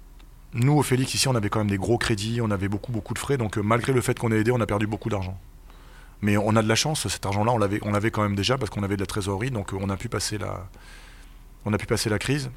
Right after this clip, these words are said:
Mais la première des choses qui me vient, c'est qu'on a, on, ouais, je pense que dans, dans, dans, dans notre profession,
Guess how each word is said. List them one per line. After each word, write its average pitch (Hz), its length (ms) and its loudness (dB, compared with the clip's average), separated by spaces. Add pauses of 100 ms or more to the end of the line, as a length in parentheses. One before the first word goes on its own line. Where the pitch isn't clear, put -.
(800)
Mais 101 80 2
la 98 60 0
première 110 240 2
des 113 60 2
choses 120 160 0
qui 117 100 0
me 110 40 2
vient, 120 140 2
c'est 110 120 -2
qu'on 101 180 0
a, 95 400 0
on, 90 220 -4 (500)
ouais, 117 180 0
je - 60 -4
pense 107 200 -2
que 95 460 -6
dans, 95 220 0
dans, 113 340 2
dans, 120 420 2
dans 104 160 0
notre 117 140 2
profession, 120 580 -2